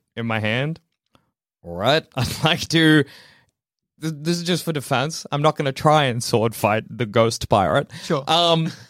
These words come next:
Speaker 1: can I hear
Speaker 2: <laughs>
Speaker 1: whether or not he's coming from the dining room or the other entrance? So you said there were two entrances to the smoking room, yeah?
Speaker 2: No, there's only one entrance to the smoking room.
Speaker 1: Damn.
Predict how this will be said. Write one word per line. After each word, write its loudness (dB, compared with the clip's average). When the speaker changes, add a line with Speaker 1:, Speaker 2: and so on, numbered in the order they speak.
Speaker 1:
can 2
I 2
hear 2
Speaker 2:
<laughs> -
Speaker 1:
whether 2
or 4
not 2
he's -4
coming -4
from -4
the -2
dining -2
room 0
or 4
the -4
other 2
entrance? -6
So 0
you 2
said 0
there 4
were 2
two 4
entrances 0
to -8
the -4
smoking -2
room, -4
yeah? 0
Speaker 2:
No, 4
there's 0
only 0
one 2
entrance -8
to -20
the -18
smoking -16
room. -16
Speaker 1:
Damn. -12